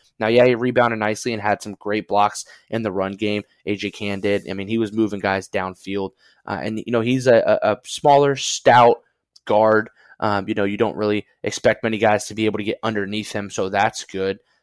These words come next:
Uh, and then, yeah, you know, the tackles, if they don't pick it up,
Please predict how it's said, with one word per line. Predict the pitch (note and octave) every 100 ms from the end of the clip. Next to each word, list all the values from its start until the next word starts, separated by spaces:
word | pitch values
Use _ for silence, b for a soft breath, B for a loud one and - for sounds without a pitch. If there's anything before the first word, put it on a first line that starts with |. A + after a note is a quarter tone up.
| _
Uh, | F#2+ F#2+ G2
and | G#2
then, | A2+ A2
yeah, | A2+ C3+ A2
you | G#2+
know, | G#2+ A2
the | G#2+
tackles, | A#2 A#2 - B2 A#2+ - _ _ _ _ _ _ -
if | A2+
they | A#2
don't | C3 B2
pick | C#3 B2+
it | C3+
up, | -